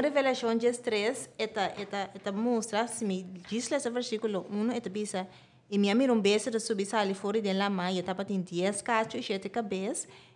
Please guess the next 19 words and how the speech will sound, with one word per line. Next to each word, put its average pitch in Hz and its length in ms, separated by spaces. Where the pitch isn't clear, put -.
e 196 60
riba 208 180
su 262 160
cacho, 240 400
não 240 140
tava 220 200
tem 214 220
dez 202 420
diadema, 214 720
e 220 100
riba 196 200
su 220 160
cabeça, 196 540
não 214 80
tava 208 220
tem 196 160
nome, 180 400
não, 175 340
de, 180 340